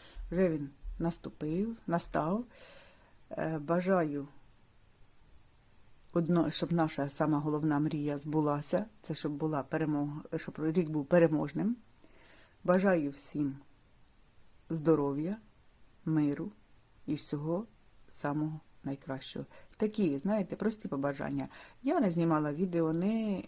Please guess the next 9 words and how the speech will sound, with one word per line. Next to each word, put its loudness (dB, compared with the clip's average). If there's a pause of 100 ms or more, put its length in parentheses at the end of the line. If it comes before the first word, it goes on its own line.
(600)
е, -8 (1300)
скажіть, -6 (1800)
не 0
поздоровляла 0
з -4
Новим 2
рік-, -4
роком, 0
бо, -2